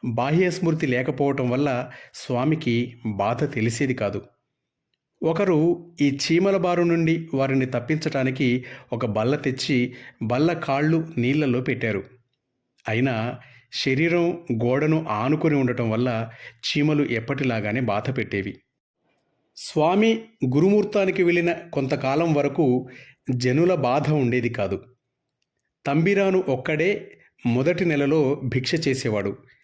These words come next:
మీనాక్షి అనే ఆవిడ అప్పుడప్పుడు ఆహారం తెచ్చి ఇస్తూ ఉండేది. చాలా కాలం స్నానం లేకపోవడం వల్ల, జుట్టు జడలు కట్టి ఉండడం వల్ల స్వామి చూడడానికి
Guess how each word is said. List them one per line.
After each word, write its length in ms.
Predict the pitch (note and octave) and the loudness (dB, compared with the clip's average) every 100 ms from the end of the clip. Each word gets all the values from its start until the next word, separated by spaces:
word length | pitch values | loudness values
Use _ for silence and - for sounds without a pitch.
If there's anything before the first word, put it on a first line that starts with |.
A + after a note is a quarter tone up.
| _ _ _ _ _ - | _ _ _ _ _ 0
మీనాక్షి 880 | C#3+ F#3+ G3+ G3+ - - G#3+ - - _ | 4 4 4 0 -2 0 0 -2 -14 _
అనే 200 | C#3+ D3 | -2 0
ఆవిడ 280 | C#3 C#3+ D#3 B2+ C3 - - - | 0 0 2 0 -2 -8 -12 -6
అప్పుడప్పుడు 720 | A#2+ E3 D#3+ C#3+ D#3 G3 - - - A#2+ | -2 0 0 2 0 0 -6 -20 -8 -4
ఆహారం 420 | B2+ C#3+ D#3+ D#3 | 0 2 2 2
తెచ్చి 360 | - B2+ - | 0 -2 0
ఇస్తూ 260 | C#3 C3 E3 | 0 0 0
ఉండేది. 400 | C3 A2+ G#2 G2 - _ _ _ _ _ _ _ _ - | 2 2 -2 -4 -10 _ _ _ _ _ _ _ _ -4
చాలా 220 | D#3 G#3 | 0 0
కాలం 440 | A3+ G#3+ F#3 F#3+ G3+ | 0 0 2 2 0
స్నానం 460 | - D3 D#3 F3+ | 0 0 2 2
లేకపోవడం 540 | C#3+ C#3+ D#3+ D3 C3+ B2+ | 2 0 0 0 0 2
వల్ల, 360 | C#3 C#3+ C3 - - - - | 2 2 0 -4 -14 -12 -4
జుట్టు 580 | B2+ D3 - G3+ F#3+ - B2 | 0 0 2 0 0 -4 -4
జడలు 320 | A#2+ C3 D#3+ | 0 2 2
కట్టి 260 | E3 E3 F3+ | 2 0 2
ఉండడం 320 | D#3 C#3 B2+ | 2 2 2
వల్ల 520 | B2 C#3 B2+ B2+ C3+ - | 2 0 0 -2 -4 -12
స్వామి 400 | - - B2+ D3+ | -10 -4 0 0
చూడడానికి 880 | D#3 - C3+ C#3+ C3+ C#3 C3+ A#2+ B2 | 0 0 0 0 0 -2 0 0 0